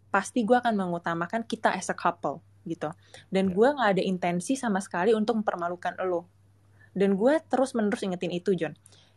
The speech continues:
Speaker 1: Eh, jadi gue ka-, setiap kali ada, eh, perdebatan kecil gitu, gue akan ingetin dia. Dan ini memang kita di seluruh relationship kita, gue ingetin dia ini terus sih.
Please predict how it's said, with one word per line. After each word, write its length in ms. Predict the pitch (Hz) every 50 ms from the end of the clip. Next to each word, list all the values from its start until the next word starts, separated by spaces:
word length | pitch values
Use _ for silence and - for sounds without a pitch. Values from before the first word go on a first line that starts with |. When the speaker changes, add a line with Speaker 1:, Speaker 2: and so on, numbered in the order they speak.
| _ _ _ _ -
Speaker 1:
Eh, 380 | 180 180 180 180 180 180 175 - - _ - _ - - _ _ - - - _ -
jadi 320 | 190 180 190 185 180 277 - - - _ -
gue 220 | 185 180 202 254 254 - - _ _ _ _ -
ka-, 220 | 208 196 190 185
setiap 320 | - 196 185 - 185 185 -
kali 160 | 196 185 180 -
ada, 560 | 165 170 160 165 170 165 165 165 170 170 - - _ _ - - -
eh, 680 | - 170 170 165 165 160 160 160 160 160 165 165 165 165 - _
perdebatan 680 | - 196 185 175 180 165 170 165 - - 185 175 175 170
kecil 360 | - - - - 254 277 277 214
gitu, 200 | 196 190 247 233 208
gue 80 | 254
akan 160 | 254 254 226 180 180 170
ingetin 260 | 165 - - 170 165 165
dia. 180 | 165 180 202 240 - - - - - - -
Dan 100 | 185 175 180
ini 180 | 180 220 294 302
memang 320 | 269 220 202 190 180 175 180
kita 400 | - 175 - 240 254 262 240 - _ _ _ _ _
di 160 | - 180 185 180
seluruh 480 | - 185 175 175 170 170 180 175 175 -
relationship 480 | 185 175 165 170 175 190 185 175 196 196
kita, 200 | - 190 - 262
gue 100 | 226 277 240 233
ingetin 260 | 202 180 - 175 175 165
dia 100 | 180 185
ini 160 | 190 180 175
terus 240 | - 202 208 208 -
sih. 120 | 185